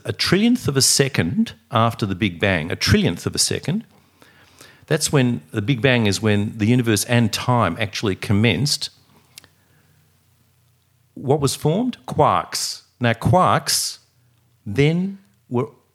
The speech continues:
all there was, and about a hundred thousand years later, the quarks formed hydrogen.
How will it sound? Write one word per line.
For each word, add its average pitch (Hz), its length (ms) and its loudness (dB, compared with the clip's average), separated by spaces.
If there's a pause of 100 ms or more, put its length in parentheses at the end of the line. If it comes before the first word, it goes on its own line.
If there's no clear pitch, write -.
(100)
all 151 180 0
there 143 160 2
was, 98 440 -2 (220)
and 123 160 2
about 120 240 2
a 120 40 2
hundred 170 240 0
thousand 123 340 4
years 107 200 2
later, 110 440 2 (180)
the 110 80 -4
quarks 131 460 2
formed 113 360 -2
hydrogen. 147 640 -2